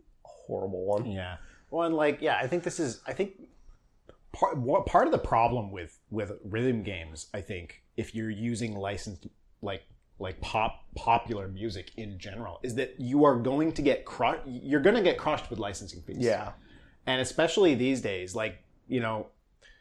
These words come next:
Speaker 2: it used to be that if you wanted, you could make a game that just analyzed music files, like Audio Surf.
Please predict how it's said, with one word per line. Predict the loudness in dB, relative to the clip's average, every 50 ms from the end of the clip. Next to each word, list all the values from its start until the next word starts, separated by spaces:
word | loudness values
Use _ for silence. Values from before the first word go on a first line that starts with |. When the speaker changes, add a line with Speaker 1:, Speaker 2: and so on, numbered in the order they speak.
| _ _ 0
Speaker 2:
it | 0 2
used | 2 4 4 4 4 4
to | 2 4
be | 6 8 8 8
that | 6 6 4 4 2 -2 -4 -12 _ _ _ _ _ _
if | -4 -2 -2 0
you | 0 0
wanted, | 0 2 2 4 4 4 4 2 0 -2 -4
you | -6 -4
could | -4 -4 -2
make | -2 -2 -2 -2
a | -2 -4
game | -2 -2 -4 -4 -4 -6 -6
that | -6 -4 -4 -6 -4
just | -4 -4 -4 -4 -6 -8 -6 -4
analyzed | -4 -2 -2 -2 -2 -2 -2 -2 -4 -4 -6 -8 -10 -12 -14 -16 -16 _ _ _ _ _ _ _ _ _ _ _ _ _ _ _ -6
music | -4 0 2 2 2 0 -2 -4
files, | -2 -2 0 0 -2 -4 -6 -12 -12 -12 -10
like | -10 -10 -2 2
Audio | 4 4 6 4 2 -2 -6
Surf. | -6 -8 -8 -10 -12 -16 -18 -20 -20 -20